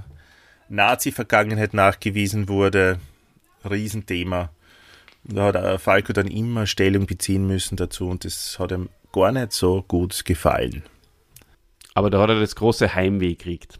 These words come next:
Speaker 1: Und er hat Heimweh bekommen und hat dann, ähm, ja, die U-S-A-Tournee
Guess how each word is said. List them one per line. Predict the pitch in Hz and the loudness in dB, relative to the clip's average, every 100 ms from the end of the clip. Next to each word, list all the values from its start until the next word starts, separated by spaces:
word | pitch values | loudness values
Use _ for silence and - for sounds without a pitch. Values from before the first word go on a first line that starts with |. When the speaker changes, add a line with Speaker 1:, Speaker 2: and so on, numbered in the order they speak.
| - | -20
Speaker 1:
Und | - - | -18 -10
er | 131 226 | -6 -2
hat | |
Heimweh | 165 147 160 123 | 2 2 2 0
bekommen | 104 - 92 92 | -2 -2 -2 0
und | 95 101 | -2 -4
hat | 110 - | -4 -2
dann, | 131 139 _ - - - - _ _ - | -2 -4 _ -20 -20 -20 -20 _ _ -4
ähm, | 104 101 101 101 104 - _ _ - | -2 0 -2 -4 -8 -12 _ _ -6
ja, | 104 151 | -2 0
die | 120 | 2
U-S-A-Tournee | 120 120 98 107 - 131 123 143 | 2 4 4 4 2 -2 -2 -4